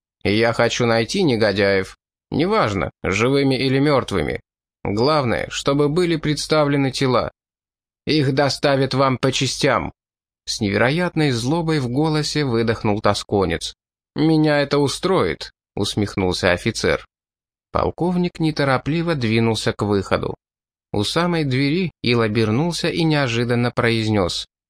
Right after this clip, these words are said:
"Никак не могу понять, почему незнакомцы напали на столь симпатичного молодого человека.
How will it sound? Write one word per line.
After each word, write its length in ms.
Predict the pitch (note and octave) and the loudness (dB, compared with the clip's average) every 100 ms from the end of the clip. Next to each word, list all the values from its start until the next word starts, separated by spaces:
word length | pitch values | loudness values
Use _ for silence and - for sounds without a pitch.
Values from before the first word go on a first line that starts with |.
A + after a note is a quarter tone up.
| _ _ _ _ | _ _ _ _
"Никак 480 | - B2 C3 C#3+ - | 2 2 2 0 0
не 100 | C#3 | 0
могу 280 | C#3 C3+ C#3 | 2 0 0
понять, 580 | D#3+ F3+ D#3 E2 - - | 0 0 0 -2 -8 -6
почему 400 | - A2+ C#3+ E3+ | -4 -2 0 0
незнакомцы 800 | D#3+ C3+ A#2+ A#2+ - F3+ D#3 A#2 | 0 0 2 0 0 -4 -2 0
напали 460 | G2+ G2 D#3 F3 D#3+ | 2 2 0 0 0
на 180 | A#2+ G#2+ | 0 -2
столь 320 | - B2 F3 | -2 -2 -2
симпатичного 840 | - A#2+ G2 - G2+ - D3 D3+ | 0 2 2 0 -4 -2 0 2
молодого 540 | C#3 G#2+ F#2+ F#2+ F2 | 2 2 2 0 0
человека. 640 | F2+ B2 C3 F3 E3 - - | 0 0 2 2 -2 -4 -8